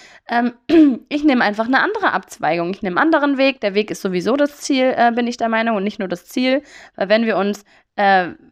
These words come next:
auf, wenn wir einfach ein Ziel hinarbeiten und das Ziel irgendwann erreicht haben, dann ist es so, ah ja, und nu?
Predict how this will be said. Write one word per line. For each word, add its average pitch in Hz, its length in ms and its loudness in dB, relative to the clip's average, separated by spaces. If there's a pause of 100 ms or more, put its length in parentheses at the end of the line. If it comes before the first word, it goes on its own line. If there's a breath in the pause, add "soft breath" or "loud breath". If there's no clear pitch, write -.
(120)
auf, 202 220 -6
wenn 208 140 0
wir 190 120 0
einfach 185 180 -2
ein 196 100 -4
Ziel 277 240 2
hinarbeiten 190 560 2
und 185 80 -2
das 185 140 -6
Ziel 220 160 0
irgendwann 190 260 0
erreicht 180 440 -4
haben, 285 340 0 (400)
dann 220 120 2
ist 220 120 -2
es 226 140 -6
so, 220 420 0
ah 214 80 -6
ja, 185 220 0
und 185 100 -4
nu? 294 240 -2